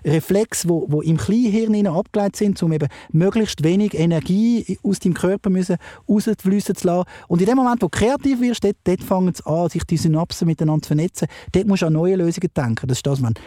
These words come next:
plötzlich Gefahr kommt, eine Situation, wo du dich nicht, nicht, äh, darauf eingestellt hast. Und ich würde mir wünschen, dass die Gefahr eben nicht schon total real vor uns muss stehen, in dem, mit dem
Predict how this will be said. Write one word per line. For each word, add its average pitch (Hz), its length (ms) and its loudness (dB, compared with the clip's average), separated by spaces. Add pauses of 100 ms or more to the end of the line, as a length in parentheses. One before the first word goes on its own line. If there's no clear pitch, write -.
plötzlich 151 320 -2
Gefahr 202 420 0
kommt, 208 320 0
eine 151 60 -2
Situation, 165 520 -2
wo 147 80 0
du 143 120 -4
dich 135 100 -4
nicht, 147 220 0 (260)
nicht, 160 300 0
äh, 143 260 0 (640)
darauf 147 240 0
eingestellt 220 460 0
hast. 202 220 -2 (340)
Und 165 260 0 (280)
ich 226 320 2
würde 208 200 2
mir 190 160 2
wünschen, 220 260 0
dass 175 140 -2
die 160 120 -4
Gefahr 208 640 -2 (260)
eben 190 220 2
nicht 214 240 0
schon 190 240 2 (100)
total 185 360 0
real 180 400 0
vor 190 180 0
uns 220 180 0
muss 214 140 2
stehen, 202 380 -2
in 208 80 0
dem, 175 240 0
mit 160 160 -2
dem 151 180 0